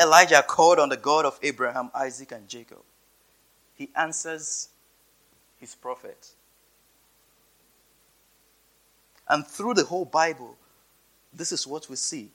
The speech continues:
In Psalm one one five, the psalmist says, "Our God is in the heavens. He does all that pleases him." But the gods of the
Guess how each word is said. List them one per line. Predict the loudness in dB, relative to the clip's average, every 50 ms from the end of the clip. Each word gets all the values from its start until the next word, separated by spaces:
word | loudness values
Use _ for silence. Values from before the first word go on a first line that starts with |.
| _ _ _ _ _ _ _ _ _ _ _ _ _ _ _ _ _ _ _ _ _ _ _ _ _ _ _ _ _ _ _ _ _ _ _ -10
In | -6
Psalm | -2 0 2 2 2 2
one | 2 0 2
one | 2 0 0
five, | 0 4 4 4 4 4 0 -8 -20 -20 _ _ _ _ _ _ _ _ _ _ _ _ _ _ _ _ _ _ _ _ _ _ _ _ -4
the | -4 -2
psalmist | 2 6 6 6 6 4 -2 -2 0
says, | 0 0 0 -2 -6 -10 -12 -14 -16 _ _ _ _ _ _ _ _ _ _ _ _
"Our | 4 6 6 6 6
God | 6 4 4 4 4
is | 0 -4
in | -4 -6
the | -4
heavens. | -2 2 2 2 2 0 -6 -8 -8
He | -10 -8
does | -6 -2 -2 0 0 -2 -4 -6 -2
all | 0 0 2 2 0
that | -2 -2 -4
pleases | -8 -18 -18 -16 -14 -12 -14 -14
him." | -14 -18 -20 -20 -20 _ _ _ _ _ _ _ _ _ _ _ _ _ _ _ _ _ _ _ _ _ _ _ _ _ _ _ _ _ _ _
But | -8 -8
the | -8 -6
gods | -4 0 0 0 0 0 -4
of | -6 -6
the | -8